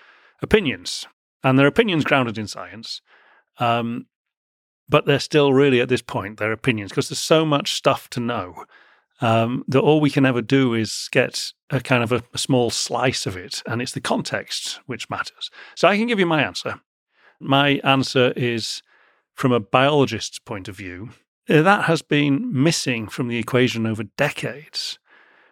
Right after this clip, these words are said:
which is, well, what does life do on Earth? What, what, why is it this way? Why is it made of cells? Why is it made of carbon?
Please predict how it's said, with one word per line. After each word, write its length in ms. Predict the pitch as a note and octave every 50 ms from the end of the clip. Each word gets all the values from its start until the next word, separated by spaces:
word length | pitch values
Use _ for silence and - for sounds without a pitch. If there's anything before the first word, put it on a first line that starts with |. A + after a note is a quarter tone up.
| _ _
which 160 | D3+ - -
is, 120 | D3+ C#3
well, 240 | D#3+ - F3 F3+ F3
what 220 | F3 G3+ C4+ -
does 240 | - F3+ F3+ - -
life 260 | - - F3 E3+ - - _
do 340 | - F3+ A3 G3+ C3+ G#2 A2
on 200 | C3 A#2 C3 C3+
Earth? 340 | C#3+ D#3 D3+ G2 - - -
What, 240 | B2+ B2+ - - -
what, 160 | D3 - - - - -
why 380 | C#3+ C3+ - C#3 B2 C3 E3
is 140 | F3 E3 C#3
it 120 | D#3 D3+ -
this 220 | D3 C#3+ - -
way? 220 | C3+ C#3+ - C3+
Why 220 | G#2 G#2+ A#2+ C#3 D#3+
is 80 | C3
it 80 | C#3+ D#3
made 180 | D3 D#3 D#3 D3+
of 80 | -
cells? 420 | - - - D#3+ E3+ D#3 A#2 G#2 G#2+
Why 200 | A2+ A#2+ C#3+ C#3+
is 100 | B2+ C3
it 80 | -
made 160 | - C#3 C3+
of 120 | B2+ A#2+ A#2+
carbon? 500 | - - C3+ C3+ D3 C3 A#2 G2 F#2+